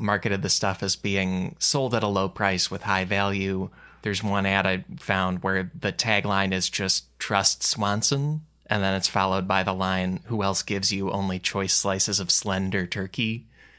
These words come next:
end quote. But that doesn't really seem to have been the hook that helped sell them. And also, I, I, like, Thanksgiving always reminds me that I like turkey a lot, and most people do not.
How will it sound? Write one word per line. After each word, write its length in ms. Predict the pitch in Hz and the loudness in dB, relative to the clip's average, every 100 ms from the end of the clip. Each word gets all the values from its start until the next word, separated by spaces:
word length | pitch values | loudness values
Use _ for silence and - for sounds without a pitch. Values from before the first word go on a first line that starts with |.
| _ - | _ -8
end 200 | 104 - | -6 -4
quote. 360 | 110 104 - - _ _ _ _ - | -2 -2 -4 -14 _ _ _ _ -4
But 140 | 110 | -2
that 100 | 139 | 0
doesn't 260 | 165 143 127 | 0 0 0
really 300 | 120 123 123 | 0 2 2
seem 220 | - 117 | 2 0
to 80 | 113 | 0
have 100 | 113 | 0
been 160 | 110 | 0
the 80 | 107 | 0
hook 240 | 104 107 - | 0 -2 -2
that 120 | 104 | -2
helped 240 | 101 - | -2 -2
sell 200 | - 104 | 0 0
them. 300 | 107 104 107 | 0 -2 -2
And 140 | 107 113 | 0 0
also, 340 | 127 - 107 | 2 2 2
I, 440 | 98 104 104 98 - - - - - - | 4 4 2 0 -6 -20 -20 -20 -10 0
I, 180 | 127 113 | 2 2
like, 340 | 120 110 - | 0 0 0
Thanksgiving 480 | 127 117 139 135 120 | 0 0 2 2 2
always 280 | 117 101 110 | 2 2 0
reminds 320 | 101 98 95 | 0 2 0
me 120 | 101 | -2
that 180 | 95 - | -4 0
I 220 | 98 104 | 2 2
like 380 | 104 95 95 - | 0 -2 -2 -4
turkey 340 | - 107 139 | -4 -4 -2
a 80 | 139 | -2
lot, 400 | 143 151 165 170 _ _ _ | 0 -2 -2 -6 _ _ _
and 180 | 113 104 | -2 0
most 220 | 107 107 | 0 0
people 240 | - 104 98 | -2 -6 -4
do 100 | 90 | -4
not. 300 | 87 92 | -4 -6